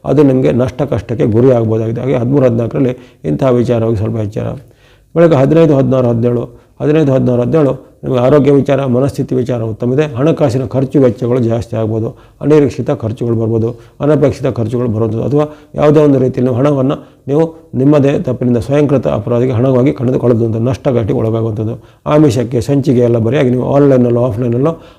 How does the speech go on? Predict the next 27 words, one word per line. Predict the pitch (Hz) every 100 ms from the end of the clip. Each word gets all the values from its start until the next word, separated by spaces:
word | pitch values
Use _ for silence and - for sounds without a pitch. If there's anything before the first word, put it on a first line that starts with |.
| -
ಹಣಕಾಸನ್ನು | 139 147 139 127 123 135
ಕಳೆದುಕೊಳ್ಳುವಂಥದ್ದೆಲ್ಲ | 127 127 120 113 113 110 113 143
ಸಾಧ್ಯತೆ | - 113 110 113 -
ಇರುತ್ತೆ. | 110 104 156 - - _ 123
ಹದಿನೈದು, | 123 147 139 117
ಹದಿನಾರು, | 110 113 113
ಹದಿನೇಳರಲ್ಲಿ | 110 117 135 131
ಈ |
ಬಗ್ಗೆ | 120 113 113
ಸ್ವಲ್ಪ | 113 123
ಮುನ್ನೆಚ್ಚರಿಕೆ | 113 113 107 113 110 143
ಗಮನಿಸಬೇಕು. | 117 107 98 107 104 117 - _ _ _ -
ಬಳಿಕ | 160 156
ಹದಿನೆಂಟು, | 123 127 160 165 160
ಹತ್ತೊಂಬತ್ತು, | 139 - 131 127 - 135
ಇಪ್ಪತ್ತು, | 113 - 135 131
ಇಪ್ಪತ್ತೊಂದು, | 110 123 113 117 117
ಇಪ್ಪತ್ತೆರಡು | 117 107 110 110 113 92 -
ಏನ್ | 120
ನಿರಂತರವಾಗಿ | 113 147 143 131 127 123 - - - -
ನಿಮಗೆ | 127 123
ಐದು | 147 160 131
ದಿನಗಳು | 123 117
ಅಂದರೆ | 123 135 160
ಹದಿನೆಂಟು, | 113 117 143 127
ಹತ್ತೊಂಬತ್ತರಲ್ಲಿ | 110 123 117 113
ಕರ್ಮಸ್ಥಾನದಲ್ಲಿಯೂ, | 110 113 131 - 131 131 135 143 139